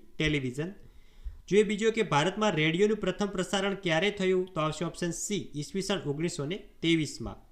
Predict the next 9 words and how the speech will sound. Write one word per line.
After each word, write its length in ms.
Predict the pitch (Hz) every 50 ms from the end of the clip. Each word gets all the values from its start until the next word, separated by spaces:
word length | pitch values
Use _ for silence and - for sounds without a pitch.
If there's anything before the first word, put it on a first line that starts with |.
| - - - - - - - - - - - - -
નેક્સ્ટ 280 | 123 147 175 175 - 185
આગળ 180 | 170 165 180
વધીશું. 360 | 170 143 131 165 165 - 180 170
ત્રીજો 400 | - 175 180 160 160 165 170 170 - - - - - - - - - -
કે 60 | 165
ભારતમાં 500 | 139 131 135 143 175 185 226 226 226 226
પ્રથમ 380 | - 185 170 - 214 220 214 196
બોલતી 560 | 180 180 185 190 185 190 - 220 185 135 - - - - -
શ્વેતશ્યામ 600 | 190 214 214 - - - - - 196 208 202